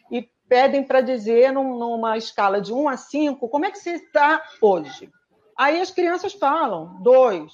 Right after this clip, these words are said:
zero, cinco, mesmo que elas não queiram falar o motivo, mas é uma maneira de dizer, "Hoje eu não tô legal", respeita,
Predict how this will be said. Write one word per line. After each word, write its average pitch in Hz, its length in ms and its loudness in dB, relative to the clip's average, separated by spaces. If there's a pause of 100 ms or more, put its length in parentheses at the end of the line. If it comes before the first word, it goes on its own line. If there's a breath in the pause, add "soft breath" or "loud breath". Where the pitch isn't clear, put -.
zero, 196 500 0
cinco, 233 420 -12 (500 loud breath)
mesmo 359 480 0
que 311 80 0
elas 277 260 4
não 330 280 0
queiram 254 420 0
falar 196 540 -2 (360)
o 208 80 -12
motivo, 190 800 -6 (460 soft breath)
mas 226 160 0
é 262 60 0
uma 254 120 -4
maneira 247 400 -2
de 233 100 -10
dizer, 220 560 -2
"Hoje 220 220 -4
eu 220 60 -8
não 226 100 -12
tô 220 140 -8
legal", 185 720 -2
respeita, 208 760 -2